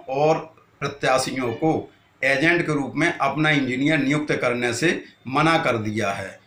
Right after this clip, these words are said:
ये उन्होंने लिखित में जो ईवीएम मैनुअल जारी किया है, उसमें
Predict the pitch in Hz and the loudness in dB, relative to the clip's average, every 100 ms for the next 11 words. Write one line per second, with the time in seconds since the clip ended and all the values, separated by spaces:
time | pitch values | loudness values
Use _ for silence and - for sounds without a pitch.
0 | _ 139 165 151 135 131 151 151 135 151 | _ 0 2 2 0 0 0 0 0 0
1 | 170 165 120 120 160 - - _ _ _ | 2 0 0 0 0 -2 -10 _ _ _
2 | _ _ _ 120 147 139 151 160 170 165 | _ _ _ -4 0 0 2 4 4 4
3 | 143 151 156 151 135 131 123 120 127 165 | 4 4 4 4 2 2 -2 -4 0 2
4 | 160 135 147 151 165 175 | 2 0 -2 2 2 2